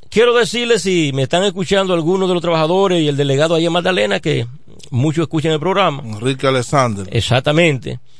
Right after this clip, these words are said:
Speaker 1: De que ellos están en cuatrocientos doce.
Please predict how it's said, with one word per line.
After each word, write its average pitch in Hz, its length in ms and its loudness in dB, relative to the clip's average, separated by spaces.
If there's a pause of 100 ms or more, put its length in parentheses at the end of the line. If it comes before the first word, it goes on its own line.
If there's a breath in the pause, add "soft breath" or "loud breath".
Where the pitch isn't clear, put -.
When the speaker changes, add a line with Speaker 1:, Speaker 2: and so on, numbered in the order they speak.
(960 soft breath)
Speaker 1:
De 160 280 4
que 233 340 4
ellos 262 160 0
están 254 180 2
en 247 160 0
cuatrocientos 214 680 2
doce. 127 420 0